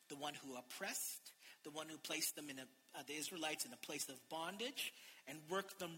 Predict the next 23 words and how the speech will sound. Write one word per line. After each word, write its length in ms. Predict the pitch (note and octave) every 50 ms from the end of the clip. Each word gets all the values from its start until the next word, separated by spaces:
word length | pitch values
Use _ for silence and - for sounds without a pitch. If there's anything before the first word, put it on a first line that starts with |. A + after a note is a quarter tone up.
| D3+ D3+
ruthlessly, 800 | E3 D#3+ E3+ G3 - - G#3+ G3+ - - - G#3+ G#3+ A3+ A#3 A3 F3+
made 240 | D#3+ D#3+ E3+ F3 -
their 140 | F3 E3 D#3
lives 400 | D#3 D#3 D3+ D3 D3 C3+ - - - -
bitter 380 | D#3+ E3+ F3+ F3+ G#3 B3 C#4 - - - - - - -
with 140 | D3 D3 -
harsh 380 | - - E3 F3 F#3+ - - - -
labor. 340 | F3 F#3 F#3+ F#3+ F3 A3 A3+
He 260 | G#3+ - - A3 G#3+
treated 480 | - - - G#3+ G#3+ G3 G#3 G3 F3+
them 240 | G3 F#3+ F#3+ G3 F#3+ - - - - - - - - - - - A2
horribly. 560 | G#2+ G#2 - G3+ F#3 D#3 B2+ B2 G#2+ - - - - - - _ _ _ _ _ _ _ _ - - - - - - - - - - _ - - - - - - - - - - - - - - -
And 160 | C3+ C#3 D3
God 300 | C#3+ E3 F3+ A3 C4 C#4+ C#4+ C4
works 220 | B3 A3+ - - G3+
against 360 | F3+ F#3 E3+ E3+ E3+ - -
those 300 | F3 E3 E3 F3+ F#3 - - -
who 100 | D#3 C#3+
are 140 | C3 - - - -
hard-hearted 640 | E3+ E3+ F3 F3+ - - D#3 D3+ D3+ D#3 F3 G3 G3 - - - - - - _ _ -
towards 380 | - C#3+ B2+ C3 C3+ C3 -
his 200 | - D3+ D3 - - -
people. 320 | - C#3+ C#3 - - A#2